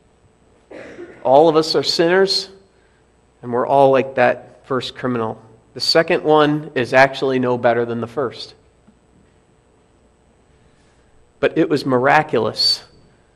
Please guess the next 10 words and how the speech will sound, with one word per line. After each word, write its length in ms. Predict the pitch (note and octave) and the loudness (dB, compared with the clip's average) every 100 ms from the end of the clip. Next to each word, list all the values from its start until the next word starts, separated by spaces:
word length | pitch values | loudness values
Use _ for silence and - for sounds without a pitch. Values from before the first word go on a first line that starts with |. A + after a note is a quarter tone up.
| _ _ _ | _ _ _
what 200 | B2 B2 | -2 -2
happened 400 | C3 D3 C#3+ A#2 | 0 -4 -4 -8
here. 320 | A#2+ A2+ A2+ - _ _ _ _ _ _ _ _ _ _ _ _ _ _ _ _ _ _ _ - | -6 -8 -8 -14 _ _ _ _ _ _ _ _ _ _ _ _ _ _ _ _ _ _ _ -4
Another 320 | C#3 C3+ C3 | 0 2 0
truth. 480 | - B2+ A#2 - - _ _ _ _ | -2 -4 -4 -8 -20 _ _ _ _
Jesus 400 | C#3+ C#3+ D3 - | -4 -2 -4 -4
saves 560 | - C#3+ C#3 C3+ C3 - | 2 4 4 2 -2 -4
even 260 | C#3 C#3 | -2 0
the 80 | C3 | 0
worst 560 | B2+ C3+ C#3+ C#3+ - | 0 2 2 0 -8